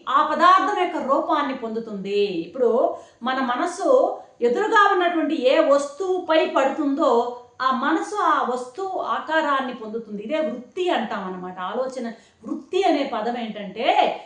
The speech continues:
ఏ వస్తువుపై పడితే ఆ వస్తువు యొక్క ఆకారాన్ని పొందుతుంది మన మనసు. అది వృత్తి అంటే. అదన్నా? ఈ మనసు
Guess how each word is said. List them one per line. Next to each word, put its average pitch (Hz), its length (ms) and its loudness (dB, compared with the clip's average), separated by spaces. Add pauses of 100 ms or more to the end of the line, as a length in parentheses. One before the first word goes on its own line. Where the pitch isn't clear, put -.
(160)
ఏ 320 360 6
వస్తువుపై 403 600 4
పడితే 294 260 -2
ఆ 339 120 2
వస్తువు 349 360 0
యొక్క 330 160 -2
ఆకారాన్ని 302 640 0
పొందుతుంది 208 420 -8
మన 175 140 -8
మనసు. 165 420 -14 (220)
అది 202 200 -10
వృత్తి 208 320 -10
అంటే. - 340 -12 (1000)
అదన్నా? 208 320 -14 (1120)
ఈ 466 200 2
మనసు 381 440 4